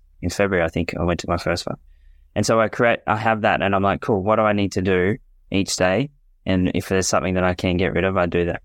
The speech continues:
So that was definitely, uh, something that's helped me a lot in that process as well. I think also too, just being able to start and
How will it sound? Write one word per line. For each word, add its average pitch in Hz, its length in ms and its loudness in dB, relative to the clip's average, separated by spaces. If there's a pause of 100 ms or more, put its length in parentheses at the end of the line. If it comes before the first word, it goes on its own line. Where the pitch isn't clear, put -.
(500)
So 101 320 2
that 117 140 2
was 110 140 -2
definitely, 98 540 0
uh, 90 200 2 (100)
something 90 300 -2
that's - 440 -8
helped - 320 -2
me 90 140 0
a 87 60 2
lot 87 220 0
in 87 200 0
that 85 180 0 (260)
process 90 400 -2
as 85 140 -2
well. 87 260 0 (640)
I 113 80 0
think 156 240 0
also 117 360 0
too, 110 340 0 (560)
just 117 300 -2
being 123 180 4
able 107 240 2
to 98 580 0 (1000)
start 92 520 2 (1080)
and 95 480 0